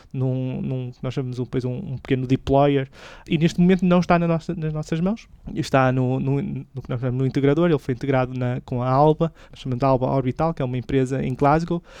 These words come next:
ah, através de um contrato que nós fizemos com a Fossa Systems, que é outra empresa espanhola neste caso, e neste momento ele não está nas nossas mãos, já está no, no integrador, que dentro de poucos, eu acho que um mês talvez,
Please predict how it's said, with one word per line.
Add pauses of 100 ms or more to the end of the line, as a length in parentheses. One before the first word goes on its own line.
(540)
ah,
através
de
um
contrato
que
nós
fizemos
com
a
Fossa
Systems,
que
é
outra
empresa
espanhola
neste
caso, (500)
e
neste
momento
ele
não
está
nas
nossas
mãos,
já
está
no,
no
integrador, (180)
que
dentro
de (400)
poucos, (460)
eu
acho
que
um
mês
talvez,